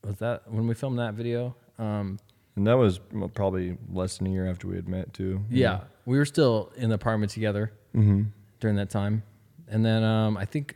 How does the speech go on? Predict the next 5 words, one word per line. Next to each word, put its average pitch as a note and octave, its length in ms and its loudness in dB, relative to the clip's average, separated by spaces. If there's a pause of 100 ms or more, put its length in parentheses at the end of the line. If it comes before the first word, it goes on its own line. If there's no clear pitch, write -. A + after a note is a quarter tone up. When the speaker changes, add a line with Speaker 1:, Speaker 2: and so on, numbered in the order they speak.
(140)
Speaker 1:
the A2+ 180 0
next C#3+ 460 -2 (1000)
time B2+ 340 2
was, A2+ 200 2
um, G2+ 500 0